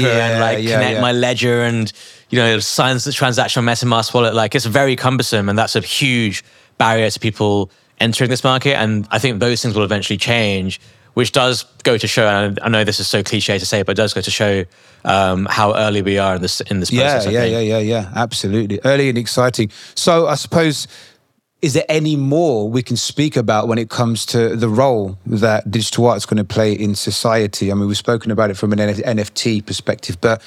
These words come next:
Speaker 2: from more of a general, broader sense, any more thoughts on that?
Speaker 1: Yeah, look, I mean, let me ask you a question, right? How much time do you spend looking at a wall, and how much time do you spend looking at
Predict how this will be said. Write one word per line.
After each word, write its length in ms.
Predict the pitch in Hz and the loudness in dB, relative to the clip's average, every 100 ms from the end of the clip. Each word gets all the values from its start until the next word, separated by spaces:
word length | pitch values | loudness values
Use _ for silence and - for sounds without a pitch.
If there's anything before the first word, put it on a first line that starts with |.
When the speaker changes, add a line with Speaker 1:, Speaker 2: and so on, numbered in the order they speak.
| - - | -16 -8
Speaker 2:
from 200 | - 131 | -2 2
more 240 | 139 147 | 4 2
of 100 | 120 | 2
a 60 | 120 | -2
general, 720 | 104 139 147 127 110 104 98 101 | 0 0 2 2 0 0 -4 -8
broader 400 | 101 120 135 117 | -2 2 2 2
sense, 600 | - 117 98 95 - - | 0 -2 -2 -4 -8 -4
any 160 | 120 117 | -2 0
more 120 | 113 | -2
thoughts 520 | - 147 151 - - _ | 0 -2 -2 -8 -8 _
on 120 | 123 | -2
that? 160 | 131 147 | 0 2
Speaker 1:
Yeah, 320 | 175 180 139 | 2 2 0
look, 240 | 135 143 127 | 0 0 2
I 60 | |
mean, 420 | 120 123 120 117 120 _ _ _ _ | 2 2 2 -2 -6 _ _ _ _
let 160 | 123 123 | 2 4
me 60 | |
ask 180 | 117 110 | 2 2
you 80 | 107 | 0
a 20 | |
question, 460 | 92 95 - 92 90 | 0 -2 0 -4 -2
right? 280 | 92 98 - | 0 0 -2
How 220 | - 123 | 0 2
much 240 | 120 117 - | 2 0 -2
time 240 | 120 107 | 0 0
do 80 | 101 | 0
you 40 | |
spend 220 | 95 107 101 | 0 0 0
looking 220 | 101 101 | -2 -2
at 60 | |
a 40 | 98 | 2
wall, 500 | 117 110 101 104 117 _ _ _ _ _ | 2 2 2 0 -4 _ _ _ _ _
and 360 | - 104 98 92 | -2 2 2 0
how 160 | 117 107 | 0 0
much 160 | 104 | 0
time 160 | - 101 | 0 -2
do 60 | 98 | -2
you 40 | |
spend 200 | - 101 | -2 -2
looking 200 | 98 101 | -2 -2
at 140 | 101 | -4